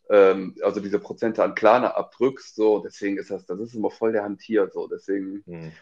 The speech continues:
Speaker 1: und wie gesagt, ich find das irgendwie auch, diese Klarna-Ratenzahlung für Tattoos, das machen halt auch nur so ein bestimmter Typ Mensch so, weißt du? Das ist auch
Speaker 2: Also,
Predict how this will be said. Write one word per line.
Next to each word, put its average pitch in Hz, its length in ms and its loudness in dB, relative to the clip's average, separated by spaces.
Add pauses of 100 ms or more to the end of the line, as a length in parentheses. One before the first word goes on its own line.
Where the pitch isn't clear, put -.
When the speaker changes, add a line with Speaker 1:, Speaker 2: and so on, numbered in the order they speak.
Speaker 1:
und 113 180 0
wie 135 100 4
gesagt, 202 300 0
ich - 120 -16
find - 140 -2
das - 200 0
irgendwie 110 220 -4
auch, 117 300 4 (920)
diese 107 180 -8
Klarna-Ratenzahlung 120 1080 0
für - 160 -8
Tattoos, 117 400 -6
das 101 180 -4
machen 120 240 -2
halt 107 160 2
auch 120 140 0
nur 113 140 -6
so 113 100 -8
ein 107 80 -6
bestimmter 120 480 -8
Typ - 260 -10
Mensch 113 340 -4
so, 87 240 -4
weißt 87 240 -2
du? 110 80 4
Das 98 260 -6
ist - 360 -20
auch 101 200 2
Speaker 2:
Also, 110 300 -8